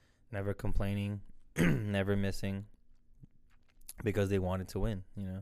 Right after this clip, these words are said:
And it's those things that, that, um, separate good teams and the great teams, I would say. It's just, like, the work they put in the off season and their focus and stuff like that. Um, but yeah, I remember, like, twenty eighteen,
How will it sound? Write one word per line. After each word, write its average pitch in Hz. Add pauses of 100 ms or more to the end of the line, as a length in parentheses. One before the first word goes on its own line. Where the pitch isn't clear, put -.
And 95 (800)
it's 98
those 101
things 98
that, 90 (140)
that, 92
um, 92 (360)
separate 92 (380)
good 95
teams 92
and 92
the 90
great 90
teams, 95
I 90
would 90
say. -
It's 92
just, -
like, 90
the 92
work 90
they 90
put 92
in 90
the 90
off 90
season 90
and 90 (1160)
their 92
focus 90
and 90 (140)
stuff -
like 90
that. 90
Um, 90 (480)
but 101
yeah, 110
I 107
remember, 110
like, 107 (840)
twenty 120
eighteen, 110